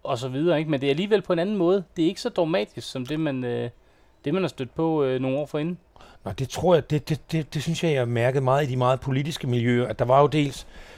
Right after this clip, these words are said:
Speaker 2: nogen, som syntes, det her, det var forladet, det der var sagen, og andre følte, åh, endelig en anden måde, ligesom lige at, at twiste tingene på, hvor man ikke glemmer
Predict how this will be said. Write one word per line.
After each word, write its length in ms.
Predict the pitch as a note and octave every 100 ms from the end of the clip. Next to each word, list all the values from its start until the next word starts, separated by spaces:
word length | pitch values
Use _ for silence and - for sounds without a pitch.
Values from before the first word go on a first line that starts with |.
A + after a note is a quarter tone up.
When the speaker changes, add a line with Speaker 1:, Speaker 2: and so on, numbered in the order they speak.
| -
Speaker 2:
nogen, 240 | D3 C#3+
som 140 | D3+ C#3
syntes, 260 | C#3 C#3
det 140 | - C#3
her, 80 | C#3+
det 140 | D3
var 140 | C3
forladet, 680 | A2+ C3 A#2 C3+ D3+ B2+ -
det 100 | C3
der 60 | C3
var 80 | A2+
sagen, 460 | - D#3+ E3 C#3 -
og 160 | C3+ A#2+
andre 140 | C#3+
følte, 280 | - B2+ - - - - -
åh, 60 | G#2+ - - B2
endelig 380 | C3+ C#3 A#2+ - _ _ -
en 140 | C3+
anden 220 | A#2+ B2 C#3
måde, 280 | A2+ A#2+
ligesom 220 | A#2+ G#2+ B2+
lige 160 | B2
at, 80 | B2+ - - - _ - - - -
at 60 | -
twiste 380 | - C3 -
tingene 320 | - C#3+ B2+ B2
på, 260 | B2 A#2 - - -
hvor 120 | B2
man 140 | A#2+
ikke 140 | C#3+ - - - _ -
glemmer 340 | C#3+ C3+ E3